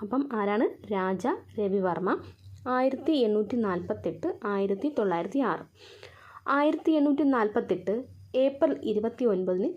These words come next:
കിളിമാനൂർ കൊട്ടാരത്തിൽ ജനിച്ചു. അപ്പോൾ എവിടെയാണ് ജനിച്ചത്? കിളിമാനൂർ കൊട്ടാരത്തിൽ. ഏത്, ഏത് വർഷം? ആയിരത്തി എണ്ണൂറ്റി നാൽപത്തിയെട്ട്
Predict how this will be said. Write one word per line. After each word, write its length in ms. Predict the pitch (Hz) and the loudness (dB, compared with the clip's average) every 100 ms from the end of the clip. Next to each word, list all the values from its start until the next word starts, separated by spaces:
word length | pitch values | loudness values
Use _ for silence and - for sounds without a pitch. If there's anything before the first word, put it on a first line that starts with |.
| - - | -10 -6
കിളിമാനൂർ 560 | 240 262 277 277 214 233 | 0 4 4 4 2 2
കൊട്ടാരത്തിൽ 560 | - 185 196 170 226 | 0 0 0 0 0
ജനിച്ചു. 360 | 220 196 - 160 | 2 2 2 -2
അപ്പോൾ 140 | 180 | 0
എവിടെയാണ് 460 | 208 208 247 247 226 | 0 2 2 2 2
ജനിച്ചത്? 760 | 202 208 214 226 208 240 - - - - _ - _ - | 2 2 2 2 0 0 -10 -20 -20 -20 _ -20 _ -2
കിളിമാനൂർ 580 | 294 294 240 185 190 - | 2 4 4 2 0 2
കൊട്ടാരത്തിൽ. 600 | 214 175 156 95 - - | 0 0 -2 -2 -4 -6
ഏത്, 260 | 226 233 220 | 0 0 2
ഏത് 280 | 226 220 233 | 0 2 2
വർഷം? 480 | 214 208 - 214 277 - | 2 0 -6 -6 -8 -4
ആയിരത്തി 680 | 208 202 185 185 294 339 - | 0 2 2 0 -2 -2 0
എണ്ണൂറ്റി 520 | 202 202 196 190 294 | 0 2 0 0 0
നാൽപത്തിയെട്ട് 840 | 240 185 180 214 214 170 170 - | 0 0 -2 -2 0 0 0 -4